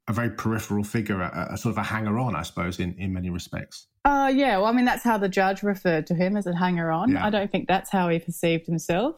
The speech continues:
Speaker 2: You know, he had moved down from a Queensland town down to Melbourne with the hope of being spotted and moving up to the A F L. So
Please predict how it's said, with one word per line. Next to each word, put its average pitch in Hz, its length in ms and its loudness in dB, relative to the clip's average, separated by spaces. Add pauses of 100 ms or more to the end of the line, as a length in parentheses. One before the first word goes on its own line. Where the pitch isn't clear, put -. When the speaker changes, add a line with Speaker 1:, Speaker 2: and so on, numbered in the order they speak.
(120)
Speaker 2:
You 202 60 4
know, 175 140 4
he 208 180 4
had 185 200 0
moved 202 400 4
down 190 440 4
from 180 160 4
a 170 120 2 (160)
Queensland 185 640 2
town 180 580 2 (120)
down 170 260 4
to - 80 -2
Melbourne 170 640 2
with 165 180 0
the 160 80 2
hope 170 280 2
of 156 220 0 (460)
being 165 180 4
spotted 190 560 2
and 156 280 0
moving 175 440 2
up - 260 -2
to 160 640 2 (200)
the 170 80 2
A 170 200 0
F 160 140 -4
L. 247 320 2 (560)
So 170 440 2